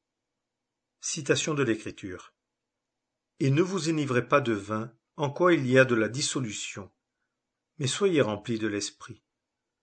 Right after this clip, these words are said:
vous entretenant par des psaumes et des hymnes et des cantiques spirituels,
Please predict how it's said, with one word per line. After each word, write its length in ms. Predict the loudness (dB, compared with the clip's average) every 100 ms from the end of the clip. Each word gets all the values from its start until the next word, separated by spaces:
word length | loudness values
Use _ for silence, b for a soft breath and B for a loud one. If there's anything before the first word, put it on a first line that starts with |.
| _ -14
vous 260 | -8 0
entretenant 540 | 0 0 -4 -2 -2 0
par 180 | 0 -2
des 120 | -2
psaumes 640 | -6 -4 -2 -2 -6 -8
et 120 | -6 -4
des 340 | -2 -4 -4
hymnes 420 | -4 -4 -6 -8 -8
et 100 | -4
des 140 | -4
cantiques 400 | -4 -6 -6 -6
spirituels, 960 | -6 -6 -6 -6 -4 -2 0 -2 -6